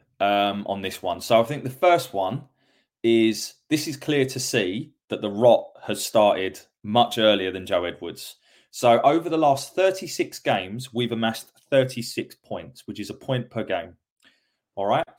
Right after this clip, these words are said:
Now, that essentially extrapolated equates to forty-six points over a forty-six game season, right? Uh, and thirty-six games is a fairly good, you know, portion of that. So it's, it's fairly representative.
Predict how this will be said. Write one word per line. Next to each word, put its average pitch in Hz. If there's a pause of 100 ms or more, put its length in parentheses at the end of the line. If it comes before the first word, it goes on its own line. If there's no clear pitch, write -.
(320)
Now, 120
that 135
essentially 123
extrapolated 120 (140)
equates 117
to 110
forty-six 131
points 104
over 95
a -
forty-six -
game 90
season, - (160)
right? 147 (720)
Uh, 107
and 107
thirty-six 123
games 107
is 95
a 104
fairly 107
good, 101 (240)
you 101
know, 87
portion 98
of 92
that. 85
So 101
it's, 98
it's -
fairly 110
representative. 92